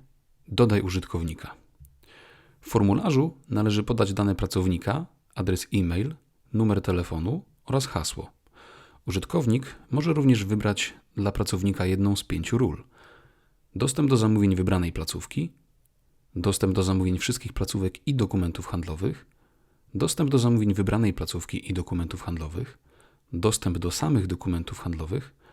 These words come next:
oraz dostęp do zamówień wszystkich placówek. Następnie, aby przypisać użytkownika do wybranej placówki, należy wybrać opcję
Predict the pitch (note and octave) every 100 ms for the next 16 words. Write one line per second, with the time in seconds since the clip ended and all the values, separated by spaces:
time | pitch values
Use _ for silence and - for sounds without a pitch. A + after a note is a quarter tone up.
0 | _ _ _ - A2+ A2+ - A#2+ A#2 -
1 | A2 - - _ _ _ - A#2+ G#2+ G2+
2 | F#2+ - E2+ - F2+ D2+ - - - _
3 | _ _ - - - - - - E2+ C3
4 | C3+ - D#2 - _ - F#2+ - A2+ D#3+
5 | - - - - - _ A2+ A#2 - G2
6 | C3 - F#2+ F2+ F#2+ F#2+ F2 E2+ E2 D#2+
7 | - D#3+ - - - - F#2+ G#2+ A#2+ A2+
8 | A2+ A2 - A2+ - -